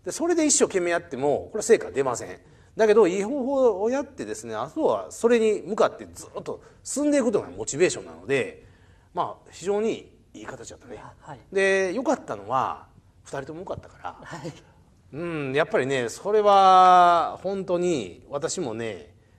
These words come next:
Speaker 1: あの、けしかけてね、
Speaker 2: はい。
Speaker 1: で、良かったなと思います。で、あとね、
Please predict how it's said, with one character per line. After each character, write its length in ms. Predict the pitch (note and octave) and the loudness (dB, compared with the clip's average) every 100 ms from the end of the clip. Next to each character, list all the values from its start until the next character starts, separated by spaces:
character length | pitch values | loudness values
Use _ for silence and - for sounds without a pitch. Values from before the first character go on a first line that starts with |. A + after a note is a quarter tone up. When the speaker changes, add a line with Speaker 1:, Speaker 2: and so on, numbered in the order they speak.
| _ | _
Speaker 1:
あ 100 | G#2+ | -14
の、 120 | A#2 | -12
け 140 | G#2 - | -6 -2
し 100 | - | -2
か 100 | - | -2
け 100 | - | -12
て 100 | E2 | -18
ね、 180 | G#2 - - | -18 -20 -20
Speaker 2:
は 60 | |
い。 300 | - - _ | -20 -20 _
Speaker 1:
で、 60 | B2 | -12
良 80 | F#3 | -10
か 100 | - | -10
っ 40 | |
た 140 | - | -10
な 260 | D#3+ D#2 A2+ _ - - | -12 -14 -16 _ -20 -18
と 80 | - | -10
思 180 | D3 E3 | 0 0
い 60 | |
ま 100 | B2+ | 0
す。 220 | - - - _ _ _ _ _ - | -6 -12 -18 _ _ _ _ _ -6
で、 640 | E3 E3+ E3+ E3+ E3+ E3 | 0 2 4 4 2 -2
あ 120 | - E3 | -6 -4
と 120 | C#4+ | 0
ね、 380 | A3+ - - | 0 0 -10